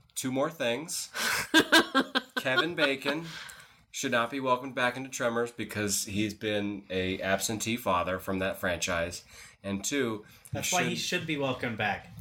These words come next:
Speaker 1: you should not wipe yourself because it will make you like men.
Speaker 3: He's the prodigal dad.
Speaker 1: That's another thing I've learned from the alt-right.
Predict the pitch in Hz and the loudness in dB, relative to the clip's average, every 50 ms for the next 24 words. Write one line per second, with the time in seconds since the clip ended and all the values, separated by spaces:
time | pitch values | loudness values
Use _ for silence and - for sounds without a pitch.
0 | - - 117 113 - - 135 117 120 120 123 - 104 110 113 113 113 107 110 107 | -8 -4 -2 0 0 0 0 0 0 0 0 0 0 0 0 0 -2 -4 -6 -4
1 | 98 - 113 107 101 98 98 - - 101 98 - 101 101 98 - 95 92 80 98 | -2 -2 0 0 0 0 -2 -4 -4 -4 -4 -2 0 0 0 0 0 -2 -2 -4
2 | 95 87 - 104 101 95 92 - 95 92 92 90 87 - - 85 87 82 92 107 | -6 -4 0 0 2 2 2 0 -2 -2 -2 -2 -2 -4 -4 -2 0 0 0 -2
3 | 104 - - - - 156 147 139 151 - - 165 165 165 165 165 165 165 160 143 | -4 -6 -12 -6 -4 -2 -2 0 -2 -4 -2 -2 0 0 0 0 -2 -2 -2 -2
4 | 143 151 151 143 120 104 101 - 107 101 - 113 113 113 110 - 117 101 104 98 | -2 0 0 0 -2 -2 -4 -6 -8 -6 0 4 4 4 4 4 0 -2 -2 -2
5 | 87 98 98 95 92 - 95 92 95 92 90 90 - - 90 85 85 85 69 - | 0 0 0 0 0 -2 -2 0 0 2 2 0 0 0 0 0 0 0 -2 -4